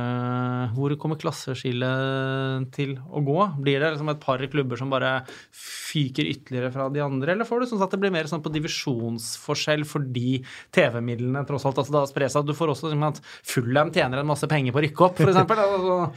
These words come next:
Speaker 1: altså, du får, hvor, hvor, og blir da at på et, et eller annet punkt får liksom skjæringspunktet, og hvor, hvor ligger, hvor ligger, eh, klasseskillet? Så jeg er veldig, jeg er spent på hvor, hvor utviklingen,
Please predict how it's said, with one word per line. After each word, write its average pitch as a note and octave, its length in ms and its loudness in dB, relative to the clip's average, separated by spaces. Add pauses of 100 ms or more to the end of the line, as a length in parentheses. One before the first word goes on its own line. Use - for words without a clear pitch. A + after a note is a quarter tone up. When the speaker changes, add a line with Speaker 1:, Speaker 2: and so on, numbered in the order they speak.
(220)
Speaker 1:
altså, F#3 240 4
du F3 80 0
får, F3 200 2 (120)
hvor, F3+ 240 2 (320)
hvor, F3 240 -4
og F3 160 0
blir F3+ 80 2
da E3+ 240 4
at E3 160 -12
på F3+ 80 4
et, - 160 -6
et F#3 140 -2
eller E3 160 2
annet D#3 100 -4
punkt C3+ 160 -4
får D#3+ 80 -4
liksom D3 240 -4
skjæringspunktet, B2+ 720 -2
og D3 240 0
hvor, C#3+ 200 -2 (100)
hvor C#3 100 0
ligger, C#3+ 400 -4 (240)
hvor C#3+ 240 0
ligger, C#3 320 0
eh, D3 240 -2
klasseskillet? C#3+ 800 -4
Så D#3+ 80 -2
jeg E3 320 -2
er F3+ 140 0
veldig, E3+ 100 -8
jeg - 320 -12
er E3+ 80 -10
spent D3+ 220 -2
på A3 100 -2
hvor, F3+ 160 0 (400)
hvor E3 220 -2
utviklingen, C#3 580 -4